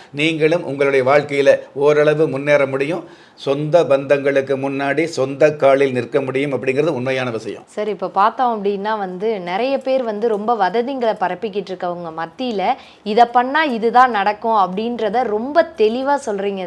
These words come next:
Speaker 2: சார். இந்த மாதிரி தெளிவா சொல்றதுக்காகவே ரொம்ப நன்றி சார்.
Speaker 1: நன்றி.
Speaker 2: என்ன நேயர்களே, இன்றைய நிகழ்ச்சி உங்களுக்கு ரொம்பவே பயனுள்ளதா இருக்கும்னு நம்புறோம். இந்த நிகழ்ச்சியை பார்த்துட்டு இருக்க உங்கள நிறைய பேருக்கு உங்களோட சொந்த ஜாதகத்தை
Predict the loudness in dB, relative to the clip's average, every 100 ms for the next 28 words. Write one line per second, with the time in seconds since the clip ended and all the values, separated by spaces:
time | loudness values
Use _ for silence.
0 | -4 -4 -4 -18 -6 -4 0 0 2 0
1 | 0 0 0 0 -2 -2 -2 0 0 -2
2 | -2 -2 -2 -2 -6 -8 -8 -6 -6 -6
3 | -12 -8 -6 -6 -12 -18 _ 0 2 4
4 | 2 4 4 4 4 2 -2 2 2 2
5 | 2 2 2 0 2 2 4 2 4 4
6 | 4 4 4 4 2 6 6 6 2 2
7 | 2 2 -2 2 4 4 -2 -18 -4 0
8 | 0 2 0 2 2 2 2 4 6 4
9 | 0 2 2 2 0 4 4 4 2 2
10 | 2 2 0 -2 -2 0 0 4 4 4
11 | 2 0 -2 -2 4 4 6 0 0